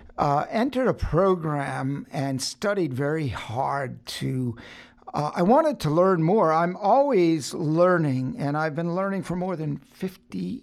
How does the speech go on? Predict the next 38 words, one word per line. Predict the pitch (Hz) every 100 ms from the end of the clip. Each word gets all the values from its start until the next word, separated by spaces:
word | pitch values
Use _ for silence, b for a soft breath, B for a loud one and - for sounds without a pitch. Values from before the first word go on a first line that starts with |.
| -
plus | - 185 196 - -
years | 151 151 175 190 180 -
now. | 135 131
I | 139
just | 135 170 170 -
love | 151 170 190 196 156
learning | 139 151 160 175 170 175 170 B B _
new | 127 156 170 170
things | 156 - 135 151 143 170 -
because | 160 170 160 165 - B B
life | - 143 160 190 208 - - B B B B -
is | 151
so | - - 202 208 -
interesting. | 185 226 226 - 135 107 - 143 147
It's | 139 -
the | 175 165
school | - - 220 233 240 214
of | 165
life. | 170 220 175
It | 233
doesn't | 381 294 262
stop | - 196 190 190 B B B -
at | 202 220
high | - 151 160
school. | 151 - - 147 156 160 B B B
It | - 277 269
doesn't | 269 247 240 226 247
stop | - - - 180 175 180 175 -
at | 175 214 -
college. | 143 151 160 160 151
It | 262
doesn't | - 294 269 233
stop | - - 170 254 254 -
with | 147 156
that | 180 269 -
piece | - 185 226 -
of | -
paper. | 160 247 - 139